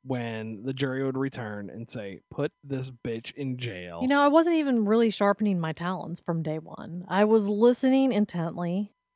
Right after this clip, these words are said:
Speaker 2: to both sides of the case.
Speaker 1: Yeah, but it was within, like, an hour that you realized that one side of the case was just full of <laughs> shit.
Speaker 2: Yes.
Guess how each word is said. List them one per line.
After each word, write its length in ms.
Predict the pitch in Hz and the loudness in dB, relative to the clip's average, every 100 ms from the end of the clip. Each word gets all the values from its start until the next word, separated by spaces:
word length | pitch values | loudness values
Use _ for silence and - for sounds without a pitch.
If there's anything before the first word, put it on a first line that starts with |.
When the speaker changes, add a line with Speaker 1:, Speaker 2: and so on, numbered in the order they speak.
| _ _ _ _ _ _ - | _ _ _ _ _ _ -2
Speaker 2:
to 120 | 214 | 0
both 500 | 185 165 185 202 - | 2 6 6 6 0
sides 760 | - 180 170 170 185 180 - - _ - | 0 2 4 4 2 -2 -14 -18 _ -6
of 240 | 185 180 | -6 -4
the 120 | 190 | -4
case. 600 | 202 262 247 151 - - - _ _ _ _ _ _ - | 0 2 0 -2 -10 -12 -16 _ _ _ _ _ _ -4
Speaker 1:
Yeah, 100 | 160 | 2
but 100 | 156 | 4
it 40 | |
was 140 | 170 | 4
within, 220 | 180 196 185 | 4 2 2
like, 180 | 170 | 0
an 80 | 151 | -2
hour 300 | 131 139 127 | -2 -2 -2
that 100 | 98 | -4
you 140 | 101 113 | -8 -8
realized 340 | 104 107 107 | -8 -8 -10
that 100 | 104 | -10
one 240 | 104 120 | -10 -10
side 160 | 110 101 | -10 -12
of 60 | 92 | -12
the 80 | |
case 300 | - 98 87 | -14 -12 -12
was 120 | 95 - | -14 -14
just 220 | 95 - | -10 -10
full 460 | - 123 107 107 - - | -10 -8 -8 -10 -12 -20
of 200 | 104 - | -12 -10
<laughs> 0 | |
shit. 520 | 104 87 139 - - _ - | -10 -10 -12 -14 -20 _ -4
Speaker 2:
Yes. 640 | 180 170 214 330 - - | 0 2 2 0 -4 -12